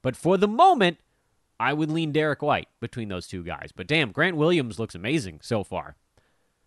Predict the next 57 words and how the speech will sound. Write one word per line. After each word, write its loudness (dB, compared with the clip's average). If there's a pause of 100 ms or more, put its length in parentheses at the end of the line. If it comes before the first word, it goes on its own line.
(220)
You -2
know 6
who 8
else 8
looks -2
amazing 2
in 0
a, 2 (140)
in -2
the 2
surprise 2
twist 0
of -6
the -4
century -2
is -4
Terrence -6
Ross. 0
Now, 2
he's 0
not 2
gonna 0
have 2
this -2
job 2
forever -2
'cause -6
Jalen -2
Suggs 0
is -4
out, 6
Markelle -4
Fultz -4
is -6
out. 2 (300)
When -4
Orlando 0
gets 0
healthy, 0
if 2
they -4
get -6
healthy, -10 (300)
you -2
figure 2
Ross 2
is -10
gonna -6
get -6
marginalized -4
a -8
bit. -6 (100)
But 0
for 4
the 0
time 0
being, 0